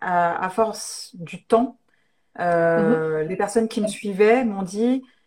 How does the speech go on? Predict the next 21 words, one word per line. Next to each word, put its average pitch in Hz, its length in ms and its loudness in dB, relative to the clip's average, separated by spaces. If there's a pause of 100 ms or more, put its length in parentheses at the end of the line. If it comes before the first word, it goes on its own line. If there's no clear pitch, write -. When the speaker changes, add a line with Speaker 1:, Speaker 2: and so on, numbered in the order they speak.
(180)
Speaker 1:
Il 185 80 -12
faudrait 196 340 -2
peut-être 233 380 4
inscrire 220 500 4
dans 190 140 -2
le 175 80 -8
temps, 233 560 2
euh, 170 400 2
voilà, 180 240 -2
ces, - 260 -8
ces, 175 240 -10
ces, 170 300 -10
ces 185 240 -6
mots, 208 240 6
ces 240 140 -4
revendications. 190 920 -4 (380)
Le 214 180 6
pourquoi 233 380 6
du 226 100 -2
Speaker 2:
Mhm. 175 80 -2
Speaker 1:
comment. » 202 320 0